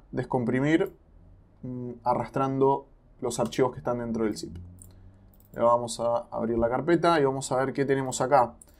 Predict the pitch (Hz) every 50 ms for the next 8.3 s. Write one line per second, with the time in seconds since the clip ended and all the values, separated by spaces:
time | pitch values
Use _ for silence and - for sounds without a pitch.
0 | _ _ - - 131 143 156 156 170 170 170 185 160 165 160 156 175 180 170 165
1 | 151 143 151 151 156 151 147 151 151 - 147 139 151 147 143 156 160 160 156 165
2 | 156 151 139 131 123 120 117 - 139 135 135 - 135 127 120 - - 117 120 113
3 | - - - 127 127 127 127 123 - - 131 123 120 117 113 - - 104 - -
4 | 95 - - _ _ _ _ _ _ _ _ _ _ _ _ _ _ _ - 131
5 | 139 131 123 113 113 - - - - 190 196 220 214 101 - - - _ _ _
6 | - 135 135 120 - 147 - - - 175 175 160 135 120 117 - - - 147 147
7 | 139 147 - 123 120 120 131 135 139 131 135 127 120 117 120 120 139 165 165 190
8 | 165 131 113 113 113